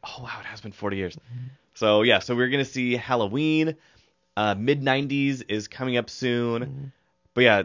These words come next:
Speaker 1: like Tim and I said, for critics, this time of year gets super busy.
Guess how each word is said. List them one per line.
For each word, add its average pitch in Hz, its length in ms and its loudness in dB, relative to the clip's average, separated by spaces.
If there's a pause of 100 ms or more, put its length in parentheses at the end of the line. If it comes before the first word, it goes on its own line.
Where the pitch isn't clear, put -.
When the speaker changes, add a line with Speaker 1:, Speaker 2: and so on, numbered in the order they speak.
Speaker 1:
like 139 260 -2
Tim 185 140 -2
and 151 60 4
I 135 40 4
said, 107 340 2 (340)
for 123 600 2 (180)
critics, 180 540 -4 (160)
this 127 180 -2
time 143 200 -4
of 131 120 -4
year 117 260 -2
gets 101 300 -6 (260)
super 151 460 -4
busy. 107 600 -2